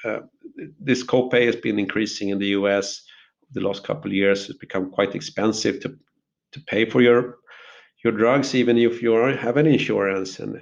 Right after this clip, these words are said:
and I think there, that's where we're gonna see some, some changes. Uh, those changes, uh, uh, our, in our view anyway,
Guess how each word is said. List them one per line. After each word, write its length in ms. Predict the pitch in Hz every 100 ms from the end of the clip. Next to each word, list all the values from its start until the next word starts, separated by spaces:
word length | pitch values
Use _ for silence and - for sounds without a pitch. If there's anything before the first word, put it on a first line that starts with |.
| -
and 140 | 101
I 80 | 101
think 300 | - 101 -
there, 340 | 107 104 104 - - _
that's 400 | 113 107 - -
where 200 | 101 98
we're 420 | - - - 92
gonna 160 | 95 92
see 200 | - 107
some, 480 | - 98 95 92
some 220 | - 101 95
changes. 600 | 98 98 98 113 110 - _ _ _ -
Uh, 120 | 101
those 280 | 101 113 117
changes, 720 | 123 113 117 117 113 - -
uh, 540 | 107 101 101 98 107 -
uh, 120 | 117 123 _ _ _
our, 280 | 98 110 123
in 80 | 113
our 260 | 101 127 139
view 260 | 101 92
anyway, 520 | 92 92 92 90 92